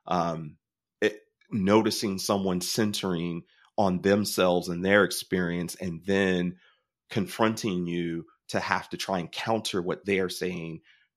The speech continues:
because they see you as the enemy in this setup. All of that is hard. So I've had to learn some things, had to learn some things such as being mindful in the moment. I will give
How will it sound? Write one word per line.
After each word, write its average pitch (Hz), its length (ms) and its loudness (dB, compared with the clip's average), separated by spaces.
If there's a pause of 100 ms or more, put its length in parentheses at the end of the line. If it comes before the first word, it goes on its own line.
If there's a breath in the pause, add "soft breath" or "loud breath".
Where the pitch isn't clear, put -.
(200)
because 95 260 -4
they 85 100 -2
see - 240 -4
you 98 480 -2
as 85 500 -2
the 90 200 -4
enemy 90 500 -2
in 90 200 -4
this 85 200 -6
setup. 78 440 -2 (520 soft breath)
All 143 280 8
of 120 60 2
that 113 180 6
is 87 100 -2
hard. 92 400 -2 (800 soft breath)
So 98 220 2
I've 98 180 2 (160)
had 110 320 2
to 113 80 -4
learn 101 320 0
some 90 200 -8
things, - 500 -18 (320)
had 90 240 -8
to 90 100 -10
learn 87 340 -4
some 82 280 -10
things 87 340 -8
such - 240 -8
as 90 220 -6
being 87 300 -8
mindful 90 520 -6
in 117 60 -8
the 113 80 -10
moment. 123 500 -8 (720)
I 87 300 -8
will 90 200 -8
give 87 320 -4